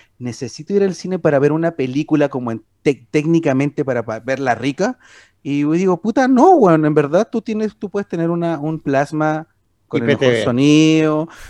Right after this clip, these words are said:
Speaker 1: puedes tener como toda la tecnología para ver una gran película en tu casa, pues, weón". Pero ¿qué pasa con, con el cine? Más que, que ir a ver una película rica por términos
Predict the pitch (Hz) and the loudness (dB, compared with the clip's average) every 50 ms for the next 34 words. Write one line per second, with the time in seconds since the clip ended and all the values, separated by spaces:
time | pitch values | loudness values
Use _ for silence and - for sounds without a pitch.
0 | - - - 151 175 - - 170 170 170 - 190 185 165 156 151 - - 185 185 | -6 0 2 2 2 2 2 2 2 2 2 2 2 2 2 2 2 4 4 6
1 | 196 190 190 185 - 175 160 160 151 139 135 - - 175 - 214 196 180 165 156 | 6 6 4 2 2 0 2 2 2 2 2 0 -2 -2 0 2 2 2 4 4
2 | 165 165 185 190 185 180 160 156 156 160 - 190 160 147 139 131 139 131 135 143 | 2 2 2 0 -2 -2 0 0 0 0 2 2 2 2 2 2 2 0 0 0
3 | - 147 131 - 180 247 - - 147 113 113 104 101 98 98 95 101 110 - _ | -2 -4 -2 0 -2 -2 -2 -6 -10 -10 -10 -12 -12 -12 -14 -14 -16 -18 -20 _
4 | _ _ _ - _ _ _ - 131 135 139 - 240 262 - 294 294 285 - 175 | _ _ _ -20 _ _ _ -2 0 0 2 2 0 0 2 2 0 2 2 0
5 | 143 127 127 123 120 123 120 110 - 127 123 123 123 120 - - 147 135 123 123 | 2 2 2 2 2 0 -2 -2 -2 -2 0 0 -2 -4 -6 -4 -4 -4 -4 -4
6 | 117 - - - - - - 143 165 180 - 202 185 - 170 160 160 170 175 170 | -6 -10 -14 -20 -18 -8 -2 -2 -2 -2 -2 -4 -4 0 0 2 4 4 4 4
7 | 175 175 170 175 165 160 160 165 170 170 165 151 143 156 151 160 156 - - 131 | 2 2 0 0 0 0 0 2 2 2 2 2 0 0 -2 -2 -2 -2 -4 -8
8 | - - - 147 156 160 156 151 135 - | -8 -8 -8 -8 -6 -6 -8 -8 -10 -12